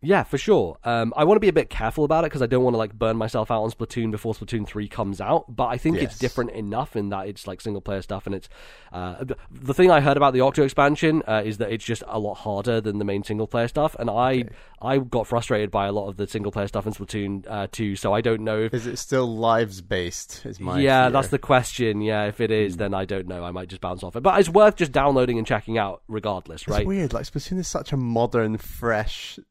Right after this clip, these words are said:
Speaker 2: take on gaming and
Speaker 1: Mm-hmm.
Speaker 2: multiplayer gaming for Nintendo, and then for its single player to have such an archaic lives system
Speaker 1: Yeah.
Speaker 2: when games
Speaker 1: It's
Speaker 2: like Mario
Speaker 1: frustrating.
Speaker 2: Odyssey have got, gotten past it, it's a real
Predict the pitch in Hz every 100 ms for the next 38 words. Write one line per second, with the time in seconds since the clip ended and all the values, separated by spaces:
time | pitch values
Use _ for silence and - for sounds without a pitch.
0 | - 131 110 - - - 95 98 95 98
1 | 95 - 104 117 110 98 95 92 92 95
2 | 123 135 147 - 92 92 87 95 90 98
3 | 90 - 98 92 87 85 85 98 95 95
4 | 87 - 117 101 - 120 117 - 95 90
5 | 90 - 110 107 98 98 - 95 87 -
6 | - _ _ _ - 90 95 95 92 -
7 | 85 - - 76 80 117 87 85 82 87
8 | - 95 95 95 90 87 87 87 92 -
9 | 85 87 87 - - 53 92 - 85 -
10 | - - - 87 87 82